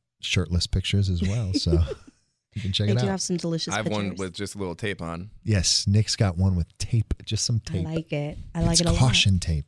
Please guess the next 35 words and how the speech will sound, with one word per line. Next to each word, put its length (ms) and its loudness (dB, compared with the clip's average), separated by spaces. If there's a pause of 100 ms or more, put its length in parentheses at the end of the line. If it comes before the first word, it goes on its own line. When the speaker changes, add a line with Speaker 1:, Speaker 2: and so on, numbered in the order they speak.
Speaker 1:
baby. 400 4
Speaker 2:
<laughs> 1300 2
And 160 4
where 140 2
can 120 0
they 120 2
find 260 0
you, 80 0
Nick? 340 -4 (520)
Speaker 3:
Uh, 260 2
yeah, 220 0
once 260 -2
again, 240 0
just 520 -4
Google 220 0
my 140 0
name, 240 2
Nick 160 -2
Hawk. 320 0
The 80 -4
first 260 -2
website 460 -2
in 80 -6
Google 280 -2
is 120 -6
nick 200 0
hawk 240 -4
explicit 540 -6
dot 240 -4
com. 540 -6
Has 180 -8
my 100 -4
music, 600 -6 (560)
music 380 -2
videos, 960 -2